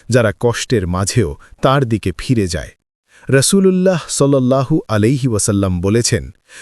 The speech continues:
"যে বান্দা কষ্টে ধৈর্য ধরে, আল্লাহ তার সেই কষ্টকে সওয়াবে রূপান্তর করে দেন।" অর্থাৎ তুমি যত বেশি কষ্ট সহ্য করো, আল্লাহ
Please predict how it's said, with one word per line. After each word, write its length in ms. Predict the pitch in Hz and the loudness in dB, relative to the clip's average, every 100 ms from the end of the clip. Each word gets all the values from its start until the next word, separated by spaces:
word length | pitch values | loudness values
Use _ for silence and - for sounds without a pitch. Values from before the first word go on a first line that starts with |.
| - | -4
"যে 160 | 131 151 | 2 4
বান্দা 380 | 147 165 165 151 | 4 2 0 0
কষ্টে 400 | 139 143 - 156 | 0 -2 -2 -2
ধৈর্য 400 | 110 127 135 131 117 | 0 0 2 0 -2
ধরে, 340 | - 120 67 - - - - | -2 -2 -4 -10 -20 -12 -2
আল্লাহ 380 | 135 147 151 - - | 0 2 0 -2 -2
তার 140 | 123 | -2
সেই 320 | 110 - 131 131 | 0 0 0 0
কষ্টকে 560 | 120 110 - 117 98 85 - - | -2 -2 -2 0 -2 -4 -8 -8
সওয়াবে 480 | - 120 135 156 151 | -2 2 2 2 2
রূপান্তর 560 | 123 113 123 117 110 | 2 0 0 0 -2
করে 240 | - 92 80 | 0 -2 -2
দেন।" 240 | 71 62 - _ _ _ _ - | -4 -8 -16 _ _ _ _ -4
অর্থাৎ 480 | 120 131 - 73 - - - - | -2 0 -4 -6 -8 -20 -20 -2
তুমি 180 | 180 208 | 2 2
যত 220 | 202 202 | 2 0
বেশি 380 | 165 123 135 156 | 0 0 0 -2
কষ্ট 340 | - 127 - 135 | 0 0 0 -2
সহ্য 460 | - 139 127 - | 2 0 0 0
করো, 320 | 135 151 107 73 - - - | 2 2 2 -2 -16 -14 -2
আল্লাহ 360 | 123 131 131 | 0 2 0